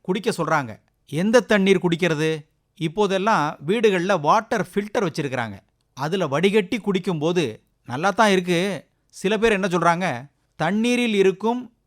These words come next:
தாது பொருட்களும் சேர்ந்து வடிகட்டப்படுது, இயற்கையா கிடைக்க வேண்டிய தாது பொருட்கள் கிடைக்காம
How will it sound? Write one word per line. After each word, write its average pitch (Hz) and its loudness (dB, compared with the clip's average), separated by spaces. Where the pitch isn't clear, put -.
தாது 226 2
பொருட்களும் 208 0
சேர்ந்து 226 2
வடிகட்டப்படுது, 156 -2
இயற்கையா 240 2
கிடைக்க 220 0
வேண்டிய 185 -2
தாது 214 -2
பொருட்கள் 180 -4
கிடைக்காம 247 0